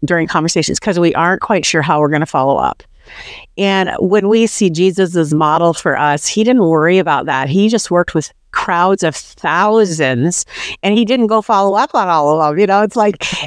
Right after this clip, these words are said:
you have to just, whatever God calls you to do in the moment, do that with enough faith to believe that God went home with our neighbor,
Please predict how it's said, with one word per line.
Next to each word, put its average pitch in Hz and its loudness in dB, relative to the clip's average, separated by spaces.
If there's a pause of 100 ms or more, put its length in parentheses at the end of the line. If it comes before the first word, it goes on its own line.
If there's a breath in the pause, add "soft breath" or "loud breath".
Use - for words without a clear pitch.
you 233 2
have 233 0
to 285 2
just, 208 -2
whatever 175 0
God 175 -2
calls 170 -2
you 175 4
to 170 2
do 151 2
in 160 2
the 151 2
moment, 147 -2
do 160 2
that 180 -2
with 160 -2
enough 151 -2
faith 175 -4
to - -4
believe 156 2
that 147 -2 (140)
God 202 0
went 147 0
home 139 2
with 147 0
our 135 0
neighbor, 131 2